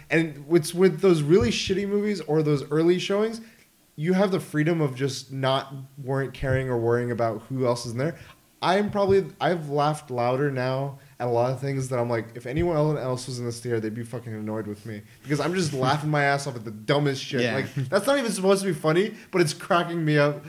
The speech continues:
Speaker 1: So I'm just
Speaker 2: <laughs>
Speaker 1: having a ball.
Speaker 2: So it's funny 'cause you talked about waiting in line, stuff like that, and, and holding,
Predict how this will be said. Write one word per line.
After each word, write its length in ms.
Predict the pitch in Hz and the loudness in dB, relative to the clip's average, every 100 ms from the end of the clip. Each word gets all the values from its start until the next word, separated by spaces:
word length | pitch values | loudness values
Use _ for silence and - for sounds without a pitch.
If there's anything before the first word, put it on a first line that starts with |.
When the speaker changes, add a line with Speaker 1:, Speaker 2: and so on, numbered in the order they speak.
| - | -10
Speaker 1:
So 140 | - | -4
I'm 60 | 165 | 0
just 260 | 185 151 131 | 2 0 -2
Speaker 2:
<laughs> 0 | |
Speaker 1:
having 300 | 143 147 147 | 0 0 0
a 40 | |
ball. 400 | 131 117 107 107 - - - - - - - - | 0 -2 -4 -4 -4 -4 -10 -18 -16 -16 -18 -16
Speaker 2:
So 440 | - 175 156 131 104 - - - | -4 -2 -2 -4 -8 -16 -20 -12
it's 200 | 156 170 | -8 -6
funny 260 | 190 190 175 | -2 -2 0
'cause 220 | 165 139 | -2 -2
you 100 | 156 | -4
talked 240 | 185 175 | -2 -2
about 360 | 175 156 135 117 | -4 -2 -4 -4
waiting 300 | 139 143 135 | -2 -2 -2
in 180 | 123 127 | -4 -4
line, 300 | 147 143 143 | -2 -2 -4
stuff 220 | - 135 | -6 -8
like 140 | 117 135 | -6 -2
that, 360 | 131 131 127 | 0 0 -2
and, 160 | 127 120 | -6 -6
and 180 | 120 110 | -6 -8
holding, 480 | 113 147 131 123 | -6 -4 -4 -6